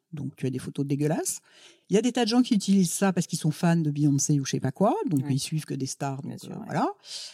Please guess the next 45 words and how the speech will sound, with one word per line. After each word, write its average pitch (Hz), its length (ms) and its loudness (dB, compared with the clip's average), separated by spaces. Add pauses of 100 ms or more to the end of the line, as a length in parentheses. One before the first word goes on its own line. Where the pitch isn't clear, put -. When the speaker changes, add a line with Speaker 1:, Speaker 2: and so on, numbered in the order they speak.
(880)
Speaker 1:
Euh, 185 220 -4
donc 233 240 0
c'est, - 140 -4
il 196 80 -4
y 208 60 6
a 208 80 4
tellement 294 400 10
d'usages 240 420 6
différents 208 680 6
que 175 340 2
ça 165 160 2
dépend 202 260 2
à 214 80 2
qui 220 160 -2
tu - 140 -4
veux 196 120 6
t'adresser, 185 720 2
ça, 160 240 -2
ça 156 160 -2
dépend 170 280 -2
ce - 80 -8
que - 80 -2
tu 185 160 0
veux 175 140 2
en 170 100 6
faire, 240 440 -2
ça - 120 -2
dépend 185 180 0
si 220 120 -4
tu 196 100 -4
veux 180 100 6
juste 190 180 2
le 190 60 2
faire 165 180 2
pour - 220 -2
toi 208 380 4
et 180 40 -2
poster 156 280 -6
des 151 120 -2
jolies 175 240 2
choses 196 220 2
qui - 120 -4
te - 60 -16
font 151 120 6
plaisir. 208 600 6